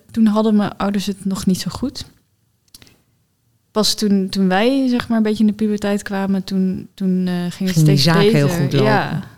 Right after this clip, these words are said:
Speaker 1: En wij hebben een hele andere jeugd gehad dan mijn oudere zussen. Wij, wij, wij zijn echt verwend geweest, ja.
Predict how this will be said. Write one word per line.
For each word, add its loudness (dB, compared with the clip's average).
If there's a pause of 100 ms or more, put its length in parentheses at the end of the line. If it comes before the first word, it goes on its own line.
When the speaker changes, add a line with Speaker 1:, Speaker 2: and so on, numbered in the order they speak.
(920)
Speaker 1:
En 2
wij 0
hebben 4
een 6
hele 4
andere 0 (100)
jeugd 0
gehad -4
dan -2
mijn -4
oudere -4
zussen. -10 (200)
Wij, -6
wij, -2
wij 2
zijn 0
echt -4
verwend -2
geweest, -6
ja. -16